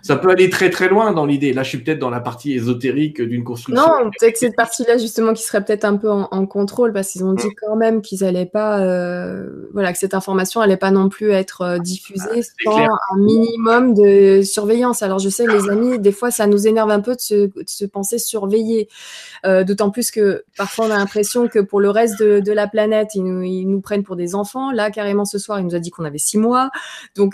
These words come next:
Speaker 2: <laughs> voilà, moi, perso, je me suis
Speaker 1: Alors,
Speaker 2: dit, « Bon,
Speaker 1: je vais
Speaker 2: bah,
Speaker 1: te rassurer,
Speaker 2: on
Speaker 1: la
Speaker 2: régresse. »
Speaker 1: plus-, la plupart des guides, ils, quand il a dit six mois, je pense qu'il était en train de parler des frères galactiques, c'est-à-dire des extraterrestres, d'accord ?
Speaker 2: Ouais.
Speaker 1: Euh, je pense qu'il parlait d'eux.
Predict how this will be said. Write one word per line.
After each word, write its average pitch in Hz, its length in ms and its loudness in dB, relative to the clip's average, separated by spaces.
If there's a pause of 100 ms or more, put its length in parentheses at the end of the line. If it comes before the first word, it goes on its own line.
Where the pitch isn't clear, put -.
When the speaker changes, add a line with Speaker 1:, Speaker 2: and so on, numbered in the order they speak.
Speaker 2:
<laughs> 294 240 0
voilà, 233 220 4 (560)
moi, 254 200 0
perso, 269 540 0
je 254 300 2
me 269 60 -6
suis 381 100 2
Speaker 1:
Alors, 311 220 4
Speaker 2:
dit, « 220 60 -2
Bon, 240 160 2
Speaker 1:
je 202 60 2
vais 170 60 6
Speaker 2:
bah, 254 60 0
Speaker 1:
te 208 40 -4
rassurer, 175 460 0
Speaker 2:
on - 80 4
Speaker 1:
la 135 180 0
Speaker 2:
régresse. » 233 380 -4 (240)
Speaker 1:
plus-, 127 60 0
la 139 100 2
plupart 165 380 -4
des 147 160 0
guides, 160 200 -4
ils, 139 220 -6 (140)
quand 139 180 -10
il 180 100 -6
a 175 60 -2
dit 156 140 -8
six 160 160 -12
mois, 185 160 -6
je 170 100 -6
pense 175 240 -8
qu'il 139 140 -10
était 131 140 -6
en 135 80 -8
train 139 180 -10
de 127 100 -4
parler 139 320 -4
des 127 160 -6
frères 127 240 -8
galactiques, 120 460 -8
c'est-à-dire 120 260 -6
des 110 200 -4
extraterrestres, 113 680 -10
d'accord ? 131 380 -12 (720)
Speaker 2:
Ouais. 208 160 -10 (100)
Speaker 1:
Euh, 107 180 -2
je - 80 -8
pense 156 220 -2
qu'il 139 140 -4
parlait 127 280 2
d'eux. 151 280 4